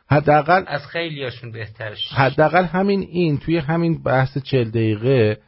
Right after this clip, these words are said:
Speaker 1: اه، تنبون بی بی سی و مسیح علی نژاد و همهٔ اینا رو کشید پایین. و تل-، حتی رادیو تلویزیون ایران رو.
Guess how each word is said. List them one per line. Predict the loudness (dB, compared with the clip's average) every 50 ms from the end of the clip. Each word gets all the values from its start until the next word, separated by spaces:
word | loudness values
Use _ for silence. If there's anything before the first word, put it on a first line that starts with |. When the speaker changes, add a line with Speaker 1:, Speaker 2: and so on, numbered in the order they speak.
| _ _ _ _ _ _ _ _ _ _ 0
Speaker 1:
اه، | 2 4 4 2
تنبون | 2 0 0 0 0 0 0 2 2 2
بی | 2 0 -2
بی | 0 -2 -4
سی | -2 0 0 2
و | 2 2
مسیح | 2 2 0 0 0 -2 -2
علی | -2 -2 -4 -2 0
نژاد | 0 0 2 2 2 2 2
و | 2
همهٔ | 0 0 0 0 2
اینا | 2 2 2
رو | 0 0
کشید | -2 -2 -4 -2 -4 -4
پایین. | -2 -2 -2 -2 -4 -8 _ _ _ _ _ _ _ _ _ _ _ _ _ _ _ _ _ _ _ _ _ _ _ _ _ _ _ _ _ _ _ _ _ _ _ _ _ _ _ _ _ _ _ _ _ _ _ 2
و | 2 4
تل-، | 4 4 2 2 2
حتی | 2 0 0 0 2
رادیو | 2 2 2 2 2 0
تلویزیون | 0 -2 -2 -2 -4 -4 -4 -4 -4 -2
ایران | -4 -4 -4 -4 -6 -6 -6 -8
رو. | -16 -20